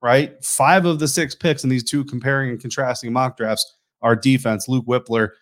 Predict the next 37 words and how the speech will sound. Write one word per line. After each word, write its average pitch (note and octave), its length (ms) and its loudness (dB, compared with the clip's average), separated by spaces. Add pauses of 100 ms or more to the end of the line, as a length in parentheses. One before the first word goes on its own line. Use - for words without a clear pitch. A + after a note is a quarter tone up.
(200)
the A#2+ 80 -2
center C3 320 2
out A#2 120 4
of A#2 40 -4
Ohio A2+ 260 0
State, B2 240 -2
being A2+ 180 -2
the A2 100 -2
only A2+ 240 -4
offensive A#2+ 540 0
player. A2 340 -2 (300)
But B2 120 -4
you A2+ 120 0
kinda B2 220 0
see B2+ 300 0
how C3 360 0
that A#2+ 280 -2
impact B2 560 -2 (340)
can A#2+ 200 0
really B2 280 0
potentially A#2 800 -6 (1160)
can B2+ 140 4
really D3 280 4
potentially C3 500 -2
change B2 560 -2
what A#2 320 2
happens A#2+ 420 -2
with A2 100 -6
the G#2+ 60 -12
Tampa A2 320 -4
Bay G#2+ 180 -2
Buccaneers A2+ 720 -2 (340)
draft A2+ 340 2
class A2 280 -2
coming A2 360 -2
up, G#2 240 -10 (360)
uh, G#2+ 200 2